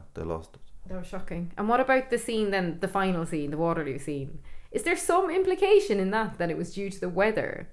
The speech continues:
Speaker 2: that he lost because it was so wet, or is that just
Speaker 1: Well, I think there is, to that, I can't speak to that, Kathy, but there is this, that, um, if the Prussians had not arrived, and they arrived just in time,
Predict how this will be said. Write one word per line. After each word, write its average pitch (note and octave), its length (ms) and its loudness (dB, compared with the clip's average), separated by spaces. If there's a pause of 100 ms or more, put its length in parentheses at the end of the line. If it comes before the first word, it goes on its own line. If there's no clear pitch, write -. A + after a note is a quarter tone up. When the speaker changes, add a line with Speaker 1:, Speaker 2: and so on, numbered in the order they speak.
(460)
Speaker 2:
that E3 100 0
he F3+ 100 2
lost F3+ 340 4
because D#3 220 -2
it F3 60 -4
was E3+ 120 -4
so F#3 180 4
wet, F3 460 4
or E3+ 160 -2
is D#3 80 -2
that F#3 220 0
just - 440 -6 (1080)
Speaker 1:
Well, A2+ 200 6
I A#2 80 4
think F3 280 4
there D3 300 6
is, G#2+ 440 4 (1400)
to - 120 4
that, C3+ 240 6
I A2+ 40 6
can't C3+ 260 6
speak B2+ 220 2
to G2+ 80 -4
that, D2 200 0
Kathy, - 280 -6 (500)
but G2 140 2
there G2 140 4
is B2+ 240 4
this, - 320 -2 (460)
that, D#2+ 280 2 (360)
um, D2+ 400 -6 (800)
if C#3 220 4
the - 80 0
Prussians G2+ 440 0
had F2 120 0
not E2+ 180 0
arrived, D#2+ 600 0 (800)
and F2 140 0
they D#2+ 160 -2
arrived D#2+ 500 0
just F2+ 260 -4
in D#2+ 100 -4
time, B1 380 -4